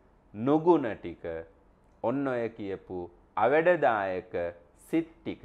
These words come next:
ඔබේ ජීවිතෙන් අයින් කරලා ඔබ ඔය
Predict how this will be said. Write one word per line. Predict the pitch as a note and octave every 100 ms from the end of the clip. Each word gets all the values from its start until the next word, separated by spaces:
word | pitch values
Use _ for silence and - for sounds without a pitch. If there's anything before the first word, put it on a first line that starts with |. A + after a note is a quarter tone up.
| E2 E2 - _ _
ඔබේ | F#2+ A2 A2
ජීවිතෙන් | F#2 F2+ D#2+ D#2+ - D#2+ -
අයින් | E2 F2 E2+
කරලා | D#2+ D#2 D#2 D2+ - _ _ _
ඔබ | G2 A2 C3+ D3+ - _ _ _
ඔය | F#2+